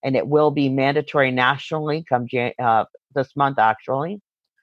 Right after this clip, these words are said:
But we still have a long way to go. Um, we need more training.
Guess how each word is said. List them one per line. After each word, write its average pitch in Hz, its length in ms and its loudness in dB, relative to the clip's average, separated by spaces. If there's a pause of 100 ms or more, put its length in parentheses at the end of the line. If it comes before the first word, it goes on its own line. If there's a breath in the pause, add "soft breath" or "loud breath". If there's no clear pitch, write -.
(540)
But 185 120 4
we 208 120 2
still 220 240 2
have 208 80 4
a 190 40 2
long 151 280 4
way 135 140 2
to 123 80 0
go. 117 440 0
Um, 117 460 0
we 165 140 -2
need 170 260 -2
more 139 200 0
training. 113 520 -6